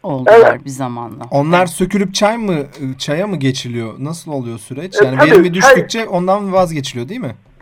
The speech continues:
Speaker 2: E, vazgeçiliyor. Bu topraklarda zaten onu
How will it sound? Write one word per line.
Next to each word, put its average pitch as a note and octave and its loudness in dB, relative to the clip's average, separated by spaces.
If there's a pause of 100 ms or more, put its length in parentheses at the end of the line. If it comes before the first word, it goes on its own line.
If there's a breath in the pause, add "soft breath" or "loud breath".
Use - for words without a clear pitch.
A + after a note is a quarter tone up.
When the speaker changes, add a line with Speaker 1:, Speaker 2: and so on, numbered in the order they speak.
(120)
Speaker 2:
E, E3 -2
vazgeçiliyor. C4+ 2
Bu G3+ -8
topraklarda A3 2
zaten G#3+ 2
onu F3+ 4